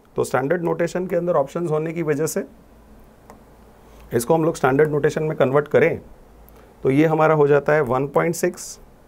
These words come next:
यहाँ पे दो decimal हमने बढ़ाया है, तो that means यहाँ पे दो power को कम करना पड़ेगा, तो ये थर्टी थ्री हो जाएगा इस तरह से। तो approximately one point six into ten raise to thirty three, उसके सबसे नज़दीक का जो answer है, that is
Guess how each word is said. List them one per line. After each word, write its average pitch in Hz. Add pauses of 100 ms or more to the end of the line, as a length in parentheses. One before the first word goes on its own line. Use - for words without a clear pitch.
(600)
यहाँ 135
पे 160
दो 147
decimal 156
हमने 147
बढ़ाया 135
है, 127 (800)
तो 131
that 123
means 151
यहाँ 139
पे 156
दो 147
power 139
को 147
कम 131
करना 117
पड़ेगा, 101 (1200)
तो 120
ये 135
थर्टी 135
थ्री 123
हो 110
जाएगा 104
इस 95
तरह 92
से। - (600)
तो 160
approximately 185
one 151 (120)
point 180
six 180
into 170
ten 147
raise 160
to 175
thirty 147
three, 120
उसके 139
सबसे 139
नज़दीक 139
का 156
जो 143
answer 120
है, 113
that 117
is 143